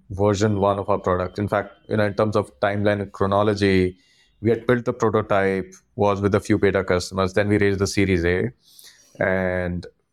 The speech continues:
part of the use of the funds was to productize it, right? Go from, uh, subscale lab manufactured devices for prototypes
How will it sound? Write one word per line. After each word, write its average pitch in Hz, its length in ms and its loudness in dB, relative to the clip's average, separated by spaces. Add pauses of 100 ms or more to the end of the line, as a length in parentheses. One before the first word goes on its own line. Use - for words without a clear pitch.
(180)
part 113 180 4
of 117 120 -2
the 113 60 -6
use 101 160 2
of 98 120 2
the 165 80 -6
funds 101 440 -2
was 95 160 0
to 113 80 0
productize 92 580 -2
it, - 160 -4 (160)
right? 101 240 -2 (400)
Go 107 220 2
from, 95 760 0 (640)
uh, 92 420 0
subscale 101 1200 0 (420)
lab 104 440 0
manufactured 104 580 -2
devices 90 540 0
for 98 140 -2
prototypes 95 720 -2